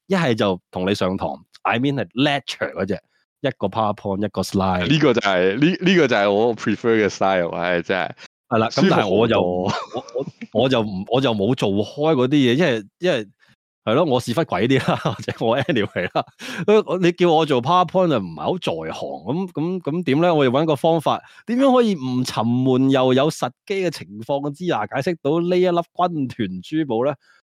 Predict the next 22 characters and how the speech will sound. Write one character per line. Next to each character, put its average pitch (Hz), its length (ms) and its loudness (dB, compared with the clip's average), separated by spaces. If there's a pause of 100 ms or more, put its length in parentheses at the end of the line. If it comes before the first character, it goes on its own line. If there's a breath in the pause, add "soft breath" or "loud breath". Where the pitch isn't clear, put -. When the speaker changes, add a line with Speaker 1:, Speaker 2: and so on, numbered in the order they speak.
Speaker 1:
好 92 120 -2
撚 101 560 0
攰， 69 160 -16 (240)
所 143 140 -2 (100)
以， 113 160 4 (320)
所 147 100 0
以 143 100 0
而 - 20 -2
家 123 120 0
咁， 107 220 0
所 - 160 -2
以 120 80 4
而 131 80 2
家 - 0 -
流， 123 200 2
流 110 220 2
口 131 120 2
流 113 80 2
得 123 80 0
咁 107 180 -2
勁 87 180 -6
啊， 85 60 -18